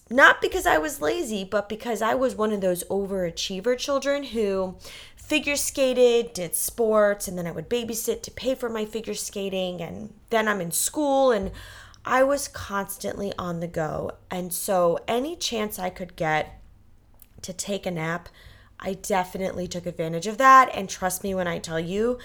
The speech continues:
I would be so tired sometimes that it was like going into a comatose state of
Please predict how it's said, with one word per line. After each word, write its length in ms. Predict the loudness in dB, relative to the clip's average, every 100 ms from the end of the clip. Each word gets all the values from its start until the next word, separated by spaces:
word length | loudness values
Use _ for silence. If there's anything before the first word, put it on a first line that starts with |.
| -14 -6
I 120 | 2 2
would 120 | 2
be 140 | -4
so 240 | -2 0 -2
tired 400 | -2 0 0 0
sometimes 560 | -4 -2 -2 0 -2
that 140 | 0 0
it 100 | 0
was 180 | -2
like 240 | -2 -2 0
going 280 | 0 0 -2
into 240 | -6 -8
a 40 |
comatose 600 | -8 -8 -6 -6 -6 -6 -4
state 420 | -4 0 0 -2
of 300 | -2 -2 -2